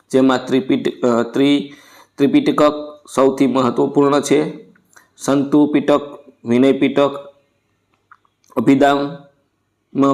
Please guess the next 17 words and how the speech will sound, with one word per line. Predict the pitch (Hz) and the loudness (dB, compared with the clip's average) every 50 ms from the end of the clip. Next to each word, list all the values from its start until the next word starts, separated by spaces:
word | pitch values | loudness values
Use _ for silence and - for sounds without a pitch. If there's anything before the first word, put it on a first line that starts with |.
| 131 135 | 0 0
પીટકનો | 139 139 139 147 151 151 151 - - - - _ _ _ _ _ - 131 135 143 | -2 0 0 0 0 0 -2 -8 -14 -18 -20 _ _ _ _ _ -2 0 0 0
સમાવેશ | 139 - 143 139 139 139 135 135 | 2 0 0 2 2 2 0 0
થાય | - 127 123 123 | 0 -2 -2 -2
છે. | 120 - 123 120 - - | -2 -4 -6 -8 -8 -8
આ | - - - 135 | -6 -2 0 2
ઉપરાંત | 139 135 - 143 143 143 131 127 - | 2 2 2 0 0 0 0 -2 -2
જાતક | - 104 - - - 135 131 - 139 | -2 -4 -4 -2 -2 -4 -2 -2 -2
કથાઓ | 135 135 - 139 139 139 | -2 -2 0 -2 -2 0
પણ | - 139 135 139 | 0 -2 -2 -2
બૌદ્ધ | - - 131 131 123 120 | 0 0 0 0 0 0
ધર્મ | 135 131 127 131 131 | 0 0 0 0 -2
સાહિત્યનો | 131 131 131 131 - 117 135 135 131 127 | -2 0 -2 -2 0 0 0 0 0 0
એક | - - | -2 -2
મહત્વનો | 120 123 123 123 123 - 131 127 123 | -2 0 0 -2 -2 0 0 0 0
ભાગ | 104 117 117 117 104 - | 0 0 -2 -2 -2 -4
છે, | - - 120 113 - - - - _ _ _ _ _ _ _ _ | -2 -2 -2 -2 -2 -8 -16 -20 _ _ _ _ _ _ _ _
જે | - 131 135 143 123 113 101 - | 0 2 2 2 2 -2 -8 -10